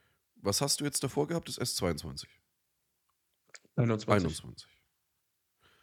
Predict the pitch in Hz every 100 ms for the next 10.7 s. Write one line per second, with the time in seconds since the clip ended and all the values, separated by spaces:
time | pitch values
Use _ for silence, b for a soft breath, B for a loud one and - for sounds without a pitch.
0 | b b _ - - - _ _ _ _
1 | _ _ _ _ _ _ _ _ _ _
2 | - - 127 135 131 123 131 143 131 123
3 | 120 - 127 120 127 135 131 113 110 107
4 | 107 107 107 - B B B B - _
5 | - 107 101 117 131 110 - 90 - 123
6 | 135 - 135 87 107 - 107 101 127 147
7 | 123 - 127 127 127 139 - - 127 -
8 | 113 127 110 101 98 92 95 90 87 87
9 | 113 - 123 - 123 - 123 - 101 95
10 | 95 95 98 95 95 92